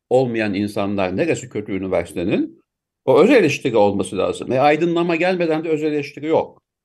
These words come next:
İntihalin çok i-, şeyi var. Öz eleştiri değil esasında intihal. Yani tabii değil de, <laughs> yani sadece başkasından aşırmak değil.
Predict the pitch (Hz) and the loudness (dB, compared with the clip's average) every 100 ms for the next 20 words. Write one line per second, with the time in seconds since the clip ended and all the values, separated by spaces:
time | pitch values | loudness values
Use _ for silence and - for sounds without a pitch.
0 | _ _ _ _ _ - 156 180 202 214 | _ _ _ _ _ -8 -6 0 2 2
1 | 233 - - 214 - 139 143 - 131 175 | 0 -4 -6 -8 -8 -12 -12 -6 -2 2
2 | 190 85 - _ _ _ _ _ _ _ | 2 0 -4 _ _ _ _ _ _ _
3 | _ _ _ _ - 208 262 - 175 180 | _ _ _ _ 2 4 4 2 0 0
4 | - 196 185 254 254 135 123 113 127 117 | -2 -6 -4 -4 -4 -2 -2 -2 -4 -2
5 | 95 95 98 90 73 - - _ _ _ | -2 -2 -6 -6 -6 -8 -20 _ _ _
6 | _ _ 131 131 131 214 214 170 208 269 | _ _ 2 2 2 0 0 -2 -4 -2
7 | 214 113 98 - _ - - 131 - - | 2 2 0 -14 _ -12 -12 -12 -14 -8
8 | 135 175 202 170 170 - - 170 180 165 | -2 2 2 2 -2 -6 -10 -4 -4 -4
9 | - 160 156 151 180 180 - - | -4 -4 -4 -6 -2 -2 -2 -8